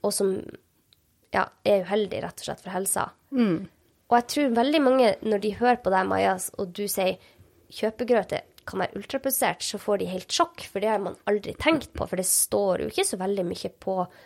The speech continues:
Speaker 1: baksida av dette glasset.
Speaker 2: Mm.
Speaker 1: Det står jo havre, banan, eple, sviske. Altså, det står jo ikke så mange ingredienser.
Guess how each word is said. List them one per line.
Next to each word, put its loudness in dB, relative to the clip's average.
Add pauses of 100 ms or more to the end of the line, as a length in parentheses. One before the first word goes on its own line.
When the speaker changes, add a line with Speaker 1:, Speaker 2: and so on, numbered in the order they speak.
(120)
Speaker 1:
baksida 0
av 0
dette -6
glasset. 2 (260)
Speaker 2:
Mm. 4
Speaker 1:
Det -2
står 4
jo 0 (920)
havre, 2 (420)
banan, 2 (260)
eple, 0 (140)
sviske. -2 (460)
Altså, 2 (480)
det -2
står 6
jo 4
ikke 2
så 4
mange 4
ingredienser. -4